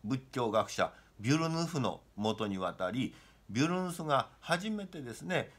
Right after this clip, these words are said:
この北方仏教というのは南方とは違う別個の仏教で、それが大乗仏教というものだという仏教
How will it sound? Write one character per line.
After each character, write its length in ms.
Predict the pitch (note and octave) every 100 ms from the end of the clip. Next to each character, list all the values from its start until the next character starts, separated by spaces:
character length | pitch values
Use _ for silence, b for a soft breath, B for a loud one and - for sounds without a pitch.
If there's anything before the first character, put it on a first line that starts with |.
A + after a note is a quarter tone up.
| _
こ 120 | -
の 160 | A2 G2 -
北 180 | - C3 -
方 200 | D3 C3+
仏 200 | B2 B2+ -
教 200 | B2+ A2
と 140 | G#2+
い 60 | G2+
う 100 | G2+
の 100 | C3+
は 220 | D3+ - -
南 300 | F#2+ C3 C#3+ C3+
方 180 | G3 F3+
と 160 | - A#2+
は 120 | F#2
違 260 | - - F#3+ G3 G3 F#3
う 60 | - b b b b
別 260 | F2 C3+ D3+ -
個 180 | - G3
の 280 | G#3+ G3+ - - _ _ - _ G2+
仏 180 | C3+ C3
教 180 | A2+ D#2+
で、 100 | -
そ 140 | -
れ 80 | F#3+
が 140 | G#3+
大 280 | G#2+ A2+ C#3+
乗 220 | D#3 G3+
仏 200 | F3+ F#3 -
教 180 | D#3+ A2+
と 140 | B2
い 80 | B2+
う 60 |
も 140 | B2 A#2+
の 100 | A2
だ 140 | G#2+
と 140 | A2 G#2+
い 180 | A2
う 60 | G2+ B B B B
仏 180 | G#2+ E3+ F3
教 500 | - G3 F#3 F3+ A2